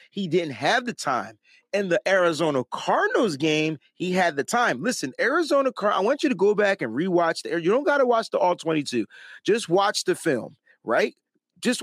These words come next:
I mean, watch, just watch the game. Arizona and the New Orleans Saints played the same type of defense. Same exact type of defense. I'm talking seven in the box,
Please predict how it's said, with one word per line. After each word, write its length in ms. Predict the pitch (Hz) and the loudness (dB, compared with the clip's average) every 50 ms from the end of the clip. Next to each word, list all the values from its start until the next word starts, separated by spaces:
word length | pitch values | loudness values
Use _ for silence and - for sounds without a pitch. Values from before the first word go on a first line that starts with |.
| - 180 | -2 0
I 40 | |
mean, 160 | 180 175 160 160 | 2 2 2 2
watch, 140 | 208 - | 2 0
just 120 | - - - | -2 -2 0
watch 180 | 277 269 - | 0 -2 -2
the 80 | - - | -4 -8
game. 320 | - 139 147 156 123 - - _ _ _ _ _ _ - | -4 -2 -2 -2 -2 -4 -8 _ _ _ _ _ _ -2
Arizona 760 | 165 214 269 311 330 285 262 254 254 254 254 254 247 254 254 _ _ _ _ - | 0 2 2 2 0 0 0 2 2 2 2 2 0 0 -2 _ _ _ _ -2
and 240 | 151 151 131 - - - | -2 -2 -2 -2 -6 -4
the 80 | 143 139 | -4 -2
New 160 | 139 165 208 | 0 2 2
Orleans 340 | 247 262 254 254 247 - - | 2 2 0 -2 -4 -4 -2
Saints 300 | 214 208 202 196 - - | -2 -2 -2 -2 -6 -8
played 260 | - 170 165 151 113 | -4 -2 -2 -2 -2
the 100 | 113 104 | -2 -6
same 600 | - - - - 180 196 208 214 214 220 226 214 - - - | -6 -6 -6 -2 -2 0 0 0 -2 -2 -4 -6 -10 -10 -4
type 260 | - 202 208 - - | -2 0 0 0 -2
of 100 | 185 127 | -2 -2
defense. 600 | 175 185 160 - - 110 - - - - - - _ _ _ - | -2 -4 -4 -4 -6 -8 -10 -10 -14 -16 -18 -18 _ _ _ -14
Same 440 | - - - - 208 254 262 233 175 | -10 -6 -4 -2 0 0 2 2 0
exact 680 | 139 117 107 98 101 110 175 220 254 262 247 - - | -2 -2 -6 -10 -4 -2 0 2 2 0 0 -4 -6
type 280 | - - 254 254 180 233 | -2 -2 0 0 0 -2
of 100 | 226 160 | -2 -2
defense. 400 | 226 220 180 - 135 117 104 - - | -2 -4 -4 -4 -6 -8 -8 -6 -4
I'm 180 | - 214 247 214 | -4 -4 -2 -2
talking 320 | - 185 156 - - 92 | 0 -2 -2 -2 -4 -10
seven 480 | - - - - 202 240 254 240 247 240 | -14 -10 -4 0 0 0 2 0 0 -2
in 100 | 247 240 | 0 -2
the 80 | 240 | -2
box, 440 | 190 175 214 220 220 226 220 - | -2 0 0 0 0 0 -4 -6